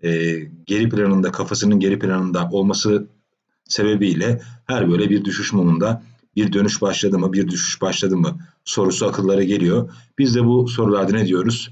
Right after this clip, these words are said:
Teknik olarak bir dönüşün, e, başlamasının, e, gerekliliği olarak bir tepe oluşumunun gelmiş olması gerekiyor diyoruz. Net bir tepe oluşumu bugün gelen kırmızı muma rağmen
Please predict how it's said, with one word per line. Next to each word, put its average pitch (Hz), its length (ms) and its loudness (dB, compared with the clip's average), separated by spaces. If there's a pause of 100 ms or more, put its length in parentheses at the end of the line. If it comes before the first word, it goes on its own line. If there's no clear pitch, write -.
(100)
Teknik 107 320 0
olarak 95 400 -2 (540)
bir 107 160 0
dönüşün, 101 520 0 (160)
e, 80 220 -4
başlamasının, 98 720 0 (520)
e, 80 280 -2
gerekliliği 104 680 0
olarak 104 400 0
bir 113 120 2
tepe 110 300 -2
oluşumunun 98 640 2 (280)
gelmiş 104 360 0
olması 95 280 -2
gerekiyor 92 540 0
diyoruz. 101 400 0 (400)
Net 117 220 2
bir 98 140 0
tepe 107 200 -2
oluşumu 98 500 2
bugün 98 240 2
gelen 92 280 0
kırmızı 95 340 0
muma 95 260 0
rağmen 90 380 0